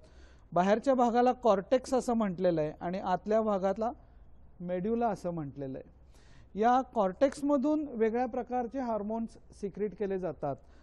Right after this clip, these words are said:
आणि मेड्युलामधून वेगळ्या प्रकारचे हार्मोन्स सिक्रेट केले जातात.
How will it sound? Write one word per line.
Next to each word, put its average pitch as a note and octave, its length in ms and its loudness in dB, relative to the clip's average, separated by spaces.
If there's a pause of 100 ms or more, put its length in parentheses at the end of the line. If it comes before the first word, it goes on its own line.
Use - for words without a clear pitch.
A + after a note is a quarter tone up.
(220)
आणि F#3+ 180 -2
मेड्युलामधून A#3 800 0
वेगळ्या G3+ 260 0
प्रकारचे F#3 500 -8
हार्मोन्स D#3 460 -10
सिक्रेट D3 260 -12 (100)
केले C3+ 180 -10
जातात. B2 280 -16